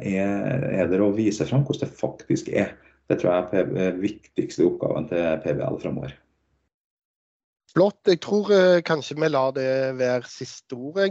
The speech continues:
Speaker 2: dag, Olav, for det var noe veldig godt sagt, og det tror jeg er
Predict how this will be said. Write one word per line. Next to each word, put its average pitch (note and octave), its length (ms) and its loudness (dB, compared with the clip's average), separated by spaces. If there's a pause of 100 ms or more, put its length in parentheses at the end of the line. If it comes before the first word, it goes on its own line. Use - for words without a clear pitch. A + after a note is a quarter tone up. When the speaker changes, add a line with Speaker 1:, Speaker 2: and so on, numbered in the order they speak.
Speaker 2:
dag, E3 260 0
Olav, D#3+ 300 -4
for C3+ 80 -8
det C#3 240 -2
var C3 260 2
noe B2+ 420 -4
veldig B2+ 340 0
godt - 180 -8
sagt, - 400 -2
og C#3+ 80 -2
det C3+ 220 0
tror C3 180 -6
jeg A#2+ 160 -4
er A#2 540 -4